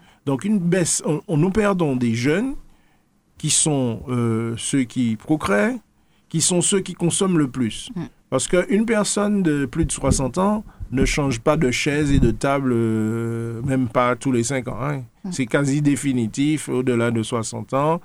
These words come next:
Speaker 1: euh, on a ses meubles, on a ses, ses, ses, on a tout ce qui, qui, qui, que, que l'on doit, doit avoir. Tandis que les jeunes, ils ont toute une vie pour refaire et faire.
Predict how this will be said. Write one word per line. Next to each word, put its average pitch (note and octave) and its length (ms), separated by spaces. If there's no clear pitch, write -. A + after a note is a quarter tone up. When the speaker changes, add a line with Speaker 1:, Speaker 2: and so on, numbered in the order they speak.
Speaker 1:
euh, A#2+ 100
on A#2+ 280
a B2 100
ses B2 180
meubles, B2+ 260
on A#2+ 120
a A#2 80
ses, A#2 200
ses, A#2+ 280
ses, B2 400
on C#3+ 180
a C3 80
tout C#3+ 140
ce - 80
qui, D#3+ 160
qui, C#3 220
qui, C3+ 240
que, C#3 120
que B2+ 160
l'on C3 200
doit, B2 260
doit C3 200
avoir. A2+ 340
Tandis D3 280
que - 80
les C#3 140
jeunes, G3 280
ils C3 200
ont B2 100
toute E3 240
une C#3 180
vie G#3 260
pour C#3+ 360
refaire D#3+ 480
et C3+ 60
faire. A2+ 420